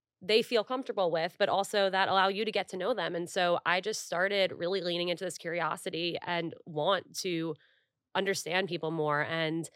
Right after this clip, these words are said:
I realized, like, why not just have more episodes and have it be, like,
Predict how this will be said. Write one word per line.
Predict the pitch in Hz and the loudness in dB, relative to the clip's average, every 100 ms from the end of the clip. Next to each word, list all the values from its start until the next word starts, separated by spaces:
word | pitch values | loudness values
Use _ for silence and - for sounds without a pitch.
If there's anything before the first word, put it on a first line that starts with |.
| _ _ - | _ _ -2
I | |
realized, | 175 185 226 208 180 180 | 0 2 2 2 0 0
like, | 160 - | -2 -2
why | 156 165 | 2 2
not | 196 208 - | 4 0 -2
just | 165 - _ | -8 -12 _
have | - 175 175 | 0 0 2
more | 190 196 | 0 2
episodes | 165 147 175 160 | 0 0 0 0
and | 160 | 0
have | 165 170 | 0 0
it | 180 - | -2 -4
be, | 208 196 | 0 2
like, | 147 | 0